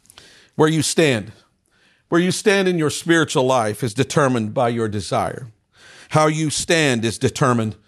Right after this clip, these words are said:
by your discipline. You understand that? Uh, where you stand in your spiritual life is determined by your desire. How you stand is determined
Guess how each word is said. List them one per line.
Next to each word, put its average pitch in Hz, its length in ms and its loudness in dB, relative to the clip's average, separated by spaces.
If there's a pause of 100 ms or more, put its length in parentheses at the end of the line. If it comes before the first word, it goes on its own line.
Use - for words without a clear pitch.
(280)
by 117 140 2
your 107 160 0
discipline. 110 580 -4 (380)
You 113 80 -2
understand 175 440 0
that? 202 220 0 (560)
Uh, - 140 0
where 139 180 2
you 156 140 0
stand 196 340 2
in 202 80 4
your 208 100 4
spiritual 202 460 2
life 175 320 0
is 147 100 -4
determined 160 600 0
by 147 140 4
your 139 180 0
desire. 123 640 0 (320)
How 170 180 2
you 135 220 -4
stand 117 500 -4 (460)
is 104 100 -6
determined 110 560 -4